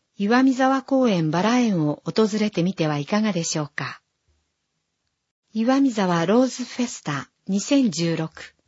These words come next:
様々なイベントが盛りだくさんです。詳しくはお問い合わせいただくか、岩見沢公園ホームページをご覧ください。日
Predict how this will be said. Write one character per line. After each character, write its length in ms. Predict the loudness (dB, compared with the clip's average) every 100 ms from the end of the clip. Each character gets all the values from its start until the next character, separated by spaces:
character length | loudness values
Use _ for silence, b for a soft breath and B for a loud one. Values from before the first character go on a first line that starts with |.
| _ _ _ _ -16
様 360 | -4 0 2
々 260 | 2 0 2
な 160 | 0
イ 100 | 0
ベ 160 | 0 -2
ン 60 | 0
ト 140 | 0
が 120 | 2
盛 200 | 2 2
り 40 | 2
だ 140 | -2
く 60 | -4
さ 200 | -4 -2
ん 80 |
で 140 | -2 -6
す。 300 | -12 -20 _ _ _ _ _ _
詳 200 | -2 0 0
し 120 | -4
く 100 | -4
は 260 | -2 -2 -2
お 60 | -2
問 240 | 2 2
い 60 | 2
合 60 |
わ 40 | 0
せ 140 | 0
い 80 | 0
た 120 | 0
だ 120 | -2
く 180 | -6 -8
か、 260 | -4 -4 -6 -4
岩 240 | 2 4
見 100 | 4
沢 280 | 2 0 -2
公 280 | 0 0 2
園 200 | 2 0
ホ 200 | 4 6
ー 20 |
ム 140 | 6
ペ 200 | 2 0
ー 20 | 0
ジ 140 | 2
を 80 | 2
ご 140 | 2
覧 160 | 0 0
く 100 | -4
だ 120 | -6
さ 220 | -4 -4
い。 160 | -6 -8 _ _ _ _ _ _ _ _ 0
日 200 | 0